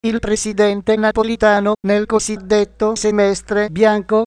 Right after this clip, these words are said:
non può sciogliere le Camere e occorre che si elegga successivamente un ottimo presidente della Repubblica perché il suo ruolo in questi tempi è sempre di un personaggio chiave.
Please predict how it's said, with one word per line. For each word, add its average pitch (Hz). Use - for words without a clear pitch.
non 214
può 214
sciogliere 208
le 208
Camere 196
e 233
occorre 214
che 208
si 208
elegga 202
successivamente 214
un 226
ottimo 220
presidente 208
della 208
Repubblica 214
perché 214
il 226
suo 220
ruolo 208
in 220
questi 214
tempi 214
è 220
sempre 208
di 202
un 233
personaggio 208
chiave. 208